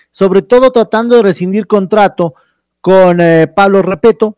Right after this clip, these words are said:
que ayer ya lo hicieron oficial, días de conversaciones, de, de números, de todo eso. Esteban, ¿cómo le va? Buen día, bienvenido aquí a La Red.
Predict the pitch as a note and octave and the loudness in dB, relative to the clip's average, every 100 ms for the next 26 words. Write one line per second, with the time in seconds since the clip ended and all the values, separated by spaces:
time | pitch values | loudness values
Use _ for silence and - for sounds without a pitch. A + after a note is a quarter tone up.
0 | - D#3+ D3 E3 F3 D#3+ D#3+ E3+ E3 D#3+ | -4 -2 0 -2 0 -2 -2 -4 -4 -2
1 | D#3 F#3+ - F#3+ F#3+ G#3+ B3 _ C#3+ F3+ | -4 -6 -4 -2 -2 -4 -10 _ -6 -2
2 | D#3 D3+ D3+ D3 C3+ C#3+ - G3+ F#3+ F3+ | -2 -4 -4 -4 -4 -6 -2 0 0 -2
3 | E3+ E3 - F3 C#3+ D3 C#3+ C#3 D3 E3 | -4 -4 -8 -14 -6 -2 -2 -2 -4 -4
4 | G#3+ G#3+ F#3 F3 E3+ D#3 C#3+ G3+ F#3+ F3+ | -2 -2 0 0 0 -2 -4 -2 0 0
5 | F3 D#3+ - F#3+ E3+ - A#3+ A#3+ A3 A#3 | -2 -4 -2 -2 -2 -2 -2 0 0 0
6 | A3 G#3 G#3+ A3+ G#3+ F#3+ G#3 G#3 G#3+ G#3 | -2 -4 -4 -2 -2 -2 -4 -4 -2 -2
7 | - F#3+ F3 B2 | 0 0 0 -2